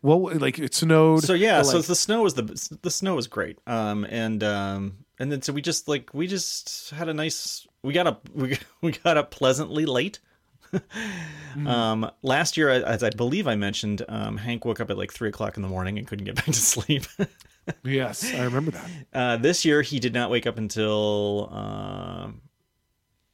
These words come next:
Speaker 2: I wanna say, like, eight or at least seven thirty.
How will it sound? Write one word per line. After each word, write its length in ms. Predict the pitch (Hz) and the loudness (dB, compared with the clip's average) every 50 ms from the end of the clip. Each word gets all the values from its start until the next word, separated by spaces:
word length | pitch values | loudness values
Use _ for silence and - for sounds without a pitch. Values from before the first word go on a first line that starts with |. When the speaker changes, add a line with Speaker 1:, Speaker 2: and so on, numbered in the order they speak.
| _ _ _ _ _ - | _ _ _ _ _ -16
Speaker 2:
I 40 | 107 | -12
wanna 160 | 123 180 196 | -10 -8 -8
say, 200 | - - 117 120 | -8 -8 -8 -8
like, 240 | - - - - - | -8 -8 -8 -6 -6
eight 340 | - - - 190 196 - - - - | -6 -4 -4 -4 -6 -8 -12 -18 -20
or 220 | - - 98 - - _ - | -18 -18 -18 -18 -20 _ -10
at 60 | - | -4
least 220 | 135 185 208 - - | -2 -2 -2 -2 -2
seven 240 | - 107 98 90 | -2 -4 -4 -4
thirty. 400 | - 101 104 107 98 80 85 - | -2 -2 0 0 -2 -4 -8 -10